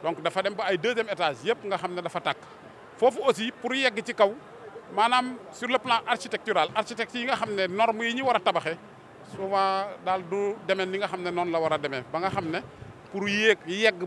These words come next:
ba foofa nekkoon na difficulté, mais aussi ni ñu barricadé magasin yi ñu entreposé li nga xam ne moom la ñuy wax les aliments au feu, mu bëri woon trop ci kaw. Donc safara si metti woon lool, tàngaay bi taroon trop ak saxaar si bëri woon lool,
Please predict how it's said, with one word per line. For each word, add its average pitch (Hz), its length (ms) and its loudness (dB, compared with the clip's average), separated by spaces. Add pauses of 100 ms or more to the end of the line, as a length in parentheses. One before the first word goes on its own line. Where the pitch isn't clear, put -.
ba 214 100 6
foofa 208 400 0
nekkoon 196 380 0
na 190 80 0
difficulté, 170 480 -2
mais 214 200 4
aussi 214 320 0 (400)
ni 208 120 0
ñu 262 100 2
barricadé 233 760 6 (280)
magasin 202 540 2
yi 208 80 -2
ñu 214 80 -4 (120)
entreposé 208 720 2 (400)
li 180 100 -2
nga 214 120 6
xam 202 120 2
ne 202 60 0
moom 202 180 0
la 202 80 2
ñuy 208 60 4
wax 175 100 2
les 180 200 2
aliments 196 300 2
au 175 100 0
feu, 160 200 -2
mu 175 80 -8
bëri 214 220 2
woon 208 180 -2 (140)
trop 311 240 4
ci 208 80 -6
kaw. - 180 4 (560)
Donc 214 200 0
safara 220 360 0
si 220 180 -10 (200)
metti 233 240 -8
woon 226 120 2 (220)
lool, 269 320 4
tàngaay 226 340 2
bi 214 160 -8 (100)
taroon 220 320 2 (140)
trop 262 240 2
ak 196 100 -10
saxaar 226 360 -2
si 240 80 -8
bëri 269 220 -4
woon 226 280 2
lool, 277 220 6